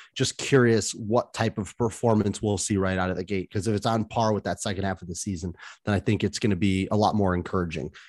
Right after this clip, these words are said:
'Cause, you know, wh-, what's his age? I mean, I don't think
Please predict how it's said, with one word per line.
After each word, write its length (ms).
'Cause, 240
you 40
know, 300
wh-, 380
what's 160
his 160
age? 300
I 40
mean, 140
I 60
don't 140
think 260